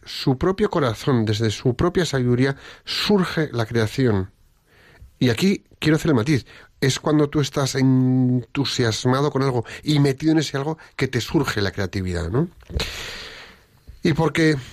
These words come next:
lo que crea nace así. Crear y amar son para Dios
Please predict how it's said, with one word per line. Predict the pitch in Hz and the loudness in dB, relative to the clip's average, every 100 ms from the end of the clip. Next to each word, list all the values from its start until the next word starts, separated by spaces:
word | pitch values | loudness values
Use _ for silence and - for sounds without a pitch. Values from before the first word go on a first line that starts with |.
| - | -2
lo | 147 | 0
que | 151 | 0
crea | 151 220 226 214 | 0 2 0 0
nace | 156 170 165 | -2 -2 -2
así. | 143 190 170 - - - - | 0 0 0 -2 -20 -20 -6
Crear | - 143 190 190 | 0 2 2 0
y | 156 | 0
amar | 147 160 190 196 - _ _ _ _ | 0 0 0 -4 -14 _ _ _ _
son | - 156 156 | -4 0 0
para | 143 135 | 0 0
Dios | 147 151 - | 0 0 -4